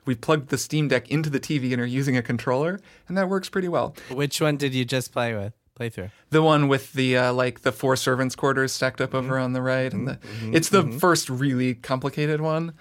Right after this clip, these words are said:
Speaker 2: Uh-huh.
Speaker 1: Um, it was very good. Uh, and there's, like, oh, I won't say more. There's a lot of good stuff in that one. So this, this game rules.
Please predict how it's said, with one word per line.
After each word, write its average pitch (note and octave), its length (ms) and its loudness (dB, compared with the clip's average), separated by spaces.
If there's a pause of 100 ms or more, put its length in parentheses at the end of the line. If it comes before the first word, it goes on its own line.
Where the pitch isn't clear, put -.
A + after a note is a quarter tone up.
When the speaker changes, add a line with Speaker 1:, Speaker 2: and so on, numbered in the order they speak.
Speaker 2:
Uh-huh. A2 240 -2
Speaker 1:
Um, A#2+ 180 2
it - 60 -4
was C#3 160 2
very B2+ 220 2
good. B2+ 440 -8
Uh, C3+ 60 0
and B2 200 2
there's, B2 160 2
like, B2 260 -2
oh, B2 280 0
I C#3 120 4
won't C#3 220 4
say B2+ 160 0
more. B2 260 -8 (480)
There's C#3+ 140 4
a D3 40 6
lot C3+ 160 6
of B2+ 80 0
good B2 160 0
stuff B2 240 -4
in B2 60 -2
that A#2 180 -2
one. A#2 200 -4
So F#3+ 220 4
this, G#3+ 360 0
this G#3 200 -2
game A#3+ 200 4
rules. A3+ 420 4